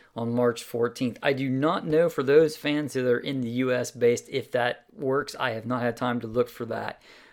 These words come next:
So I will try to update you in the next show when potentially the American fans will be able to watch this as well. Uh, hopefully it's like one of those things that comes out on a, uh,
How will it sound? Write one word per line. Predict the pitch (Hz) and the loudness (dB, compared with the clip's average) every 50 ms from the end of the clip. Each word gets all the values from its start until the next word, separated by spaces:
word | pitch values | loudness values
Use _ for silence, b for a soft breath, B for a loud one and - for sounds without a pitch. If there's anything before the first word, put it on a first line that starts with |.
| b b | b b
So | - - - 120 117 120 117 117 120 - - | -6 -2 0 0 0 0 0 -2 -4 -4 0
I | - 131 139 | 2 2 4
will | 139 127 123 120 | 4 4 2 0
try | - - 127 123 | 0 0 0 0
to | 117 117 | 2 0
update | 117 113 - 127 120 113 | -2 -2 -2 -4 -4 -4
you | 117 123 120 120 120 120 | -4 -4 -2 -2 -2 -2
in | 120 117 117 | -2 -4 -4
the | 113 | -4
next | 117 120 120 117 - | -4 -4 -4 -6 -6
show | - - 120 117 120 117 | -4 -2 0 2 2 2
when | 113 110 120 120 120 117 117 113 117 b b b b b b | 0 0 -2 -2 -2 -2 -4 -6 -8 b b b b b b
potentially | - 120 - - 131 131 131 - - 117 117 120 117 113 113 b b b b b _ | -14 -12 -6 -4 -4 -4 -4 -4 -4 -4 -2 -2 -2 -4 -6 b b b b b _
the | 117 120 120 | -4 -2 0
American | 113 127 160 185 180 139 - 131 | 2 2 4 4 2 2 0 -2
fans | - 127 120 120 113 | 0 0 0 -2 -2
will | 117 113 | -4 0
be | 117 117 | 2 2
able | 113 117 113 | 2 2 0
to | 113 | -2
watch | 107 110 107 107 104 - | -4 -4 -4 -4 -4 -6
this | - 110 - - | -10 -12 -12 -12
as | 113 104 104 | -12 -12 -8
well. | 110 113 113 110 110 110 107 b b b b b b - | -4 -2 -2 -2 -2 -4 -6 b b b b b b -14
Uh, | 104 107 104 104 101 | -10 -8 -8 -8 -2
hopefully | - 143 143 - 139 131 123 | 0 0 2 4 4 4 4
it's | 120 - | 4 2
like | 123 113 - | 0 0 0
one | 120 117 | 0 0
of | 117 | 0
those | 113 110 - | -2 -2 -4
things | 120 113 107 | -6 -8 -8
that | 113 110 - - - _ | -8 -10 -10 -12 -14 _
comes | - 139 127 123 110 117 | -4 -2 -2 0 0 0
out | 110 110 110 110 | 0 0 -2 -4
on | 110 113 113 | -4 -6 -6
a, | 110 107 107 104 104 b b b b b b b b b b _ _ - | -6 -8 -8 -10 -12 b b b b b b b b b b _ _ -12
uh, | - 104 101 98 | -10 -8 -8 -8